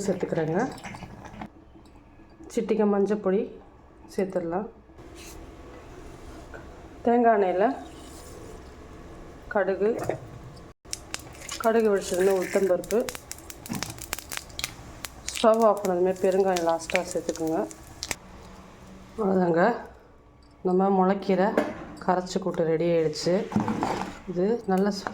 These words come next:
சுடு சாதத்துக்கு கலந்து சாப்பிட்லாங்க, ரொம்ப நல்லாயிருக்கும். நீங்களும் ட்ரை பண்ணி பார்த்துட்டு எப்படி இருக்கு கமெண்ட்ஸில் சொல்லுங்கள் ஃப்ரெண்ட்ஸ்.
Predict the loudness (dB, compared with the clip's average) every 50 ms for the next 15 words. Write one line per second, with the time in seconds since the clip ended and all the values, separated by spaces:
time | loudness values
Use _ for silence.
0 | 2 4 4 4 4 4 4 4 4 4 2 2 0 -2 0 0 0 0 0 -2
1 | -8 -16 -20 -20 -18 -18 -18 -18 -18 -20 -20 -20 -8 -2 0 2 4 4 4 2
2 | 2 2 2 2 4 4 4 4 4 2 2 2 2 2 2 2 2 2 4 4
3 | 2 2 2 2 2 0 0 -2 -2 -2 0 0 -2 -4 -8 -16 -18 -18 -18 -20
4 | -14 -4 0 2 4 4 4 4 4 2 2 2 0 2 2 2 2 2 2 2
5 | 2 2 2 2 2 4 4 4 4 4 2 2 2 2 2 2 4 4 4 6
6 | 4 4 4 2 2 4 4 2 4 4 2 0 0 2 2 4 4 4 4 2
7 | 2 -2